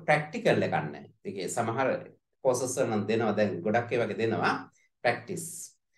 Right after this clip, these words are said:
නමුත් ඔයාට තියෙන්න පුළුවන් ඊට වඩා හොඳ එක්ස්පීරියන්ස් එකක්. අ, ඩිග්‍රියත් එක්ක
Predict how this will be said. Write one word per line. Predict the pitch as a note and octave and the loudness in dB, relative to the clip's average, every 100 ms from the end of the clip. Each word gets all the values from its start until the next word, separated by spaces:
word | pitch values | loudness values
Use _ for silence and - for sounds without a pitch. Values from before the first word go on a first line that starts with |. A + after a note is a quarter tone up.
| _ | _
නමුත් | C3 D3 D3+ | 0 0 4
ඔයාට | A#2+ F#3+ A#3 D3+ | 6 8 6 2
තියෙන්න | A#2+ A#2 A2 G#2 | 0 0 0 -2
පුළුවන් | G2 G2+ F3+ | 2 4 4
ඊට | - C3 | 0 2
වඩා | A#2 C3+ F#3 | 4 4 2
හොඳ | C#3 A#2 F#3+ E4 | 0 2 2 2
එක්ස්පීරියන්ස් | C3 - - - E3+ C3 A2 G#2+ - | -2 -4 -4 2 4 4 2 0 -4
එකක්. | - E3 E3 _ _ _ _ _ _ _ - | -4 -4 -6 _ _ _ _ _ _ _ -2
අ, | G2 | 0
ඩිග්‍රියත් | A2 C3 B2 G#2+ G#2+ G#2 | 2 0 4 2 2 -2
එක්ක | - | -2